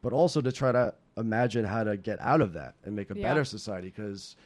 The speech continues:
Speaker 1: we can't go one by one. I'm not gonna go to Reddit and, you know, start, uh, you know, uh, a therapy session with
Speaker 2: Hmm.
Speaker 1: these thirteen-year-olds in,
Speaker 2: No,
Speaker 1: uh,
Speaker 2: it's
Speaker 1: Omaha.
Speaker 2: true, though. A lot of these people are lonely. They're lost. They're looking for something, community.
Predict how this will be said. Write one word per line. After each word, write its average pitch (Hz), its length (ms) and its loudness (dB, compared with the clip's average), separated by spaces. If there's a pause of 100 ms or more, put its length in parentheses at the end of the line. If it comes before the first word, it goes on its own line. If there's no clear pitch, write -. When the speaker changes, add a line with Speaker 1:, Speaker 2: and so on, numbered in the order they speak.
(160)
Speaker 1:
we 117 100 -4
can't 165 220 2
go 160 100 6
one 139 260 6
by 110 180 4
one. 110 260 4
I'm 107 100 0
not 139 180 2
gonna 131 140 2
go 131 120 4
to 117 80 4
Reddit 107 420 2
and, 95 240 -4
you 98 80 -6
know, 98 140 -4
start, 104 380 -2 (460)
uh, 95 300 -2
you 95 120 -4
know, 92 260 -6 (460)
uh, 64 260 -6
a 80 100 -2
therapy 104 420 2
session 90 420 -4
with 143 140 -2
Speaker 2:
Hmm. 220 80 0
Speaker 1:
these 87 160 -6
thirteen-year-olds 90 960 -4
in, 87 80 -8
Speaker 2:
No, 427 120 0
Speaker 1:
uh, - 80 4
Speaker 2:
it's - 120 -4
Speaker 1:
Omaha. - 240 0
Speaker 2:
true, 311 100 0
though. 190 360 -2
A 220 80 -6
lot 240 240 -2
of 254 100 -2
these 233 220 -6
people 233 320 -4
are 196 320 -2 (100)
lonely. 220 560 -2
They're 185 160 -2
lost. 175 640 0 (400)
They're 175 120 -2
looking 196 300 -2
for 196 380 0 (200)
something, 208 840 -2 (140)
community. 202 560 -2